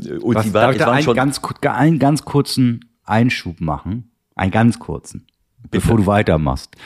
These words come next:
Speaker 2: Was mir da aufgefallen ist, manchmal sieht man dann im Nationaldress Spieler,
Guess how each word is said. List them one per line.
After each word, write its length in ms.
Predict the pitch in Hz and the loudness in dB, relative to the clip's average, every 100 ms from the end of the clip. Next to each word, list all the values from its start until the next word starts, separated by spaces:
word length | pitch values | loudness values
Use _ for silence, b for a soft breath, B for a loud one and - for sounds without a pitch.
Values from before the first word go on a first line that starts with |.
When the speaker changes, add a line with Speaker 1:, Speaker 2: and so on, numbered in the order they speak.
| B B B | B B B
Speaker 2:
Was 200 | 113 113 | -2 2
mir 120 | 131 | 2
da 240 | 110 123 160 | 4 2 0
aufgefallen 800 | 135 104 - 95 - 95 92 113 | 0 -2 -2 -8 -4 -2 -2 -2
ist, 160 | - | 0
manchmal 640 | 104 117 - 123 120 165 | 2 2 2 2 4 2
sieht 180 | 120 127 | 0 0
man 160 | 131 110 | 2 4
dann 140 | 110 | 4
im 140 | 98 104 | 4 2
Nationaldress 1000 | 104 - 101 92 113 160 98 87 90 - | 2 0 2 4 4 2 2 0 -2 -6
Spieler, 720 | - 123 147 95 85 110 | -10 -6 0 2 2 0